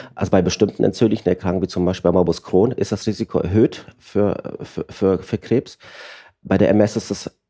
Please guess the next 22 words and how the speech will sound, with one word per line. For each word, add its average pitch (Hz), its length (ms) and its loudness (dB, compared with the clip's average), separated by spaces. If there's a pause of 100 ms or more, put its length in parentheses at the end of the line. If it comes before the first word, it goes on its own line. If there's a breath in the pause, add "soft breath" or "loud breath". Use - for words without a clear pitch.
(200)
allerdings 101 560 0
nicht, - 320 -4
nicht - 180 -6
wirklich 98 340 0
relevant. 80 540 -2 (280)
Also 95 100 -4
es 87 120 -6
gibt - 140 -8
ja 101 100 -2
bestimmte 92 380 -2
Autoimmunerkrankungen, 95 600 0
da 82 80 0
ist - 100 -6
es - 80 -16
tatsächlich 98 400 -4
der 101 140 -2
Fall, 104 280 0
dass 95 140 -8
das 95 220 -6
Risiko 101 260 -4
erhöht 98 300 -2
ist, - 320 -8